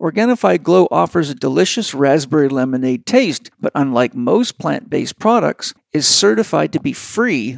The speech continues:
of glyphosate, which is extremely important today.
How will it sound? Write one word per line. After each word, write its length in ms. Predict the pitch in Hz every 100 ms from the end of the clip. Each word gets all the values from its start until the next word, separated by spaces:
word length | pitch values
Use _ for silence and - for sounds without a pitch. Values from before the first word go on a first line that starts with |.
| -
of 140 | 127 123
glyphosate, 720 | - 196 - 139 - 110 -
which 240 | 123 -
is 100 | 127
extremely 640 | - - - - 196 151 127
important 520 | 143 160 190 262 185
today. 340 | 156 - -